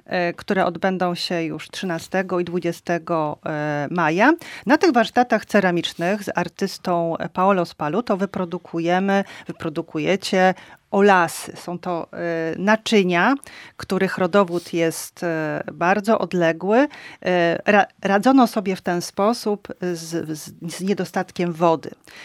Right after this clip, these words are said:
Więc pomyślmy sobie o naszych uprawach, które pozostawiamy, bo, bo wyjeżdżamy akurat na urlop, tak? O naszych ba-, roślinach, e, balkonowych.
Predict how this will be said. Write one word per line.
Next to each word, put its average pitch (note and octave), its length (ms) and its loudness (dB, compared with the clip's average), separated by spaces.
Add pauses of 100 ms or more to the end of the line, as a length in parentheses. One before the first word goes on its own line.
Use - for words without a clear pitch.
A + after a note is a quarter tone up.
(120)
Więc F#3+ 140 -4
pomyślmy G#3 440 0
sobie F#3+ 560 0
o - 100 -6
naszych G3+ 400 -6
uprawach, G3 560 2
które F#3 340 -4 (520)
pozostawiamy, A#3 800 2
bo, G#3 300 -2
bo G3 160 -4
wyjeżdżamy F#3+ 540 0
akurat F3+ 360 -6
na F#3 100 0
urlop, E3+ 460 -2
tak? F3 220 -4
O - 40 -10
naszych E3+ 300 -8
ba-, D#3+ 200 -12
roślinach, F#3 680 -6
e, D#3+ 240 -8
balkonowych. F3 800 -4